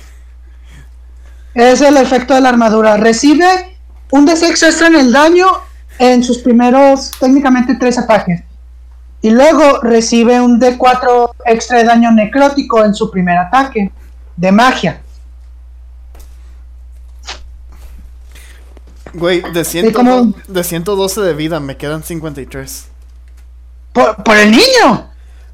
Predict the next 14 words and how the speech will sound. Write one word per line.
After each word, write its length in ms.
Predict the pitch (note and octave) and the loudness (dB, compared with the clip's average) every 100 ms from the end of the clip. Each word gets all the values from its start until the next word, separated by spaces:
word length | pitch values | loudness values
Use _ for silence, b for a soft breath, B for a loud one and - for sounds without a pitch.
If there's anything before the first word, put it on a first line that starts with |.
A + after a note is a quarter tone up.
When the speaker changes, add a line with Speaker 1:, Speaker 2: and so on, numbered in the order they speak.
| - | -12
Speaker 2:
Eh, 200 | D#3 D3+ D3+ | -6 -6 -6
no, 400 | E3+ F3 E3 - | -6 -4 -4 -4
pero 320 | C#3 C3 C3+ | -6 -6 -10
en 100 | C3+ | -12
general. 540 | D#3 C#3+ C3+ C3+ C#3+ - - - - - - - - - - - - - B B B - - | -10 -10 -8 -10 -14 -18 -20 -20 -20 -20 -20 -20 -20 -20 -20 -20 -20 -20 B B B -10 -10
Speaker 1:
Sorry, 340 | - D4+ D#4 | 0 2 4
boy, 220 | C#4+ C#4+ - | 4 2 2
pero 140 | C4+ | 0
es 140 | B3+ B3+ | 0 0
que 240 | C#4 C4+ | 0 0
esto 200 | B3+ C#4+ | -2 -4
es 120 | C4+ | -2
importante 420 | C4+ A#3+ G#3+ G#3 | -2 -4 -6 -6
para, 600 | - A#3 A3 F#3+ F3+ F3 | -4 0 0 0 0 -4